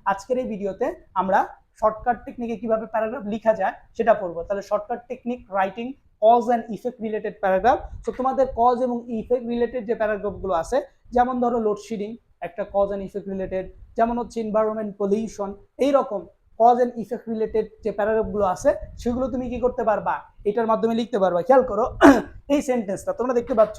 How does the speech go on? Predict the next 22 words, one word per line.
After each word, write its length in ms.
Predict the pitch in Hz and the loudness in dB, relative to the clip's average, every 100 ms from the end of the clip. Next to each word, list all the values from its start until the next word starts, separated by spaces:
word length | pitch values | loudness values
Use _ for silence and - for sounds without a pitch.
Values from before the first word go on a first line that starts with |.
| 247 | 0
যে 60 | 240 | 0
প্রথমে 280 | 208 208 214 | -2 -4 -6
একটা 140 | 208 | -6
ড্যাশ 260 | 170 190 196 | 0 0 0
আছে, 220 | 170 - 294 - _ - | -6 -10 -10 -12 _ 0
ধরো 180 | 247 254 | 0 2
তোমার 160 | 254 233 | -2 0
পরীক্ষা 260 | 240 240 240 | 0 0 0
হচ্ছে 240 | 233 240 247 240 - _ _ _ _ _ _ _ _ _ | -2 0 0 0 -6 _ _ _ _ _ _ _ _ _
লোডশেডিং, 520 | 202 262 - 233 175 156 | 10 10 8 -2 0 -2
ঠিক 140 | 214 | -4
আছে, 140 | 262 214 | -4 -4
লোডশেডিং 520 | 190 226 233 208 220 302 - _ - | -2 -2 -2 -4 -2 -4 -10 _ -4
এইটা 220 | 233 240 | 0 2
আসছে, 260 | 185 - 160 143 _ _ | 0 -2 -10 -12 _ _
তাহলে 240 | 254 277 240 | 4 4 2
তুমি 140 | 269 | -2
কি 100 | 247 226 | -2 2
করবা? 240 | 214 180 240 - - - | 2 2 0 -2 -16 -4
এই 120 | 214 | 0
লোডশেডিং 560 | 214 240 240 247 202 226 - _ _ _ _ _ - | 4 4 4 -2 -4 -6 -10 _ _ _ _ _ 2
<clears throat> 460 | 233 254 185 - | 4 6 2 -4